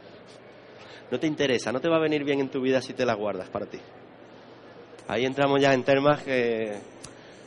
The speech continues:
podríamos decir, un poquito kármicos y tal, ¿vale? ¿Me entendéis por dónde voy? Hay que compa-, tengo que compartir sí o sí. Vale, de todas maneras, no me disgusta, eh, de hecho he descubierto que me gusta mucho compartir y, <laughs> y dirigir grupos, que tengo varios alumnos y varios colegas aquí que, que me conocen, por eso se ríe.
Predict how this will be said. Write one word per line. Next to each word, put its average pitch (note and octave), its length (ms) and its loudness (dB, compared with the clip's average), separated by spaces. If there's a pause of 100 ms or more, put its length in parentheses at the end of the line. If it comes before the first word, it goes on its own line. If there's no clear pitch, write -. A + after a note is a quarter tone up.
(200)
podríamos G3 400 6
decir, D3+ 320 2
un C#3 80 -2
poquito E3 260 0
kármicos B2+ 520 0
y - 40 -8
tal, E2+ 220 -6
¿vale? C#3 240 2
¿Me E3+ 60 4
entendéis C3 420 2
por B2 120 -6
dónde G#2+ 220 -4
voy? F#2 240 -6 (300)
Hay B2 100 -2
que C3+ 100 -10
compa-, B2 380 -6
tengo C3+ 160 2
que C#3+ 80 2
compartir G#2+ 420 -6
sí - 140 -14
o F2+ 100 -10
sí. - 160 -18 (680)
Vale, C3 200 4
de A#2 60 0
todas B2 160 -2
maneras, C3 420 4 (520)
no C3+ 100 4
me D3 100 6
disgusta, C3+ 540 4
eh, G2+ 520 -4
de A2 140 0
hecho A#2 160 0
he C#3+ 40 4
descubierto C#3 420 2
que D#3 80 4
me C3+ 100 2
gusta C#3 220 -2
mucho B2+ 260 -2
compartir A#2+ 560 -2
y, A2+ 280 -2 (480)
<laughs> - 60 -
y C3+ 40 6
dirigir C#3 380 6
grupos, C#3+ 280 6
que C3 60 4
tengo C#3+ 180 8
varios D3+ 280 10
alumnos C#3 380 4
y C3+ 40 4
varios B2+ 220 2
colegas A#2+ 360 0
aquí A#2 160 -4
que, A#2+ 260 0
que G#2+ 80 -6
me G#2 140 -4
conocen, G#2+ 400 -4
por G2 120 -8
eso F#2+ 140 -12
se F#2 160 -10
ríe. F2 260 -8